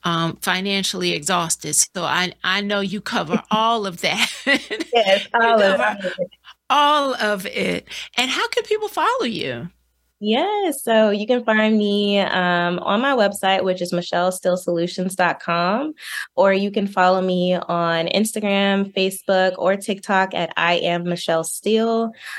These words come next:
Speaker 2: Um, if you would like to be a part of the Pretty and Prosperous community, just,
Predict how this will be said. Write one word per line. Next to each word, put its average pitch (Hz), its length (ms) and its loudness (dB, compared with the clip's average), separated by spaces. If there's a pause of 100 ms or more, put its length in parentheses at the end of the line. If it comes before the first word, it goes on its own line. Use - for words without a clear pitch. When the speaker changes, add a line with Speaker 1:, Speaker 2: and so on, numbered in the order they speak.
(140)
Speaker 2:
Um, 185 240 2
if 175 120 0
you 185 100 0
would 180 120 4
like 180 240 0
to 190 80 -8
be 180 140 0
a 175 60 2
part 175 280 0
of 170 160 -2
the 175 60 -2
Pretty 175 320 0
and 175 100 -2
Prosperous 170 560 -2
community, 208 720 0
just, 165 380 -2